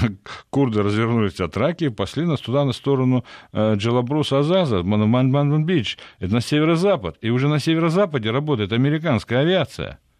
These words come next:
Это они уже наносят удары в районе Алеппо. Это вообще не их зона влияния. Это наша. Слушай, ребят, вы от Прибалтики-то отойдите, от Польши с ее про.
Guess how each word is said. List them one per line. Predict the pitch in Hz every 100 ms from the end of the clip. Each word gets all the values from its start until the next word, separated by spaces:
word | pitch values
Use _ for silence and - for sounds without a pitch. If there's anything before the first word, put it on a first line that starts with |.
| _ _ _ _ _ _ _ _ _ -
Это | 92 160
они | 208
уже | 165 123
наносят | 120 135 139 - 131
удары | 131 120
в | 113
районе | 131 120 113
Алеппо. | 131 113 95 - 139 - _ -
Это | 98
вообще | 101 185
не | 202
их | 170
зона | 196 165 123
влияния. | 139 160 117 80 - _ _ _ _ _ _ _ _ _ _
Это | 98
наша. | 165 240 135 76 - _ _ _ _ _ -
Слушай, | 120 107
ребят, | 139 104 - _ _ _ _ _ -
вы | 147
от | 180 151
Прибалтики-то | 196 214 196 - 117 139
отойдите, | 151 175 208 156
от | 139
Польши | 180 151 120
с |
ее | 127 127
про. | 147 120 80